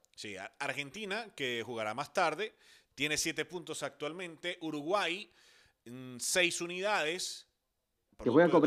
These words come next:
Speaker 2: Brasil.
Speaker 1: victorias y, y una derrota que, que han tenido los charrúas. Chile, con este empate, está llegando a cinco puntos, al igual que Paraguay, que todavía no ha jugado. Colombia se quedaría con cuatro puntos, eh, en esta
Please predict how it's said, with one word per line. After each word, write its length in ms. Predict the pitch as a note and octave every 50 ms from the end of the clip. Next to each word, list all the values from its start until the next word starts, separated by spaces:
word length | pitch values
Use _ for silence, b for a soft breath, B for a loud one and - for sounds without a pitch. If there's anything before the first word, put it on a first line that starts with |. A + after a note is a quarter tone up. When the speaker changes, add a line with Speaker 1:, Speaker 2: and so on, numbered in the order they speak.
| D3 D3
Speaker 2:
Brasil. 100 | D3 F3
Speaker 1:
victorias 380 | F#3 E3 F3 G#3+ D3+ C#3+ C3 -
y, 280 | C3+ B2 A#2 G#2+ G2+ G#2
y 40 | A2
una 160 | A#2 B2+ C#3
derrota 540 | C#3 C3+ C3+ C#3 D3 D#3+ D#3+ D3+ C3 B2 A2
que, 400 | - G#2 G#2 G2 F#2+ F#2+ F#2 F2 -
que 60 | G2+
han 100 | G2+ G2+
tenido 240 | - A2+ A#2+ B2 B2+
los 120 | C3 B2
charrúas. 500 | - D3+ D3+ F3 F3+ D#3+ D#3 E3 - - b b b b b b b b b b -
Chile, 480 | - - A3+ A3 G3 F3+ G3 A3 A3 -
con 160 | - C3 C3+
este 220 | D#3+ D#3 - F#3+
empate, 360 | F#3+ F3 - G#3+ G3+ F#3+ - C3+
está 120 | - -
llegando 380 | C3+ C3 D3 D3+ F3 F3 D#3 B2
a 20 |
cinco 400 | - - C#3+ C#3 - F3 F3 E3+
puntos, 720 | - A3+ A3 G3 F3 - - G#3 G#3 - - - - - _ _ _ -
al 120 | A2 A2
igual 220 | A2+ A2+ B2 B2
que 100 | - D3+
Paraguay, 520 | C#3+ - D#3 D3+ D#3+ E3+ F3 A3 A3 G3+ -
que 120 | - A2
todavía 720 | G#2 G#2+ G2+ F#2 F2+ F#2 G#2 A#2 B2+ C3+ C#3+ C#3+ D3 D3 -
no 340 | A2+ A2 A2+ A2+ A2+ A#2+ B2
ha 60 | B2
jugado. 580 | A#2+ D#3 F#3 F#3+ A3 G#3 F#3+ D#3+ E3+ G#3 G3 - _ _ _ _ _ _ _
Colombia 560 | - E3 D#3+ E3 G3+ A#3 A#3 F#3+ D3+ A#2+ G#2
se 200 | - - C3 A2
quedaría 360 | B2+ B2 B2+ C#3+ E3+ F3+ D3+
con 200 | - A#2+ A2+ A2
cuatro 440 | - C#3+ F3+ A3 A3+ A#3+ A3+ G#3+ A3+
puntos, 520 | A#3+ A#3+ G3+ D#3+ C3+ - G3+ - - - - - _ _ _ _ _ _ _ _ _ -
eh, 800 | G2 A2 A2+ A2+ A2 G#2 G2 F#2+ F#2+ F#2+ F#2 F#2 F#2 F2 E2 C#2+ E2+
en 120 | A2 A#2+
esta 640 | C3 B2 - - D#3 D3 C#3+ C3 A#2+ G#2+ G2+ G2+ F#2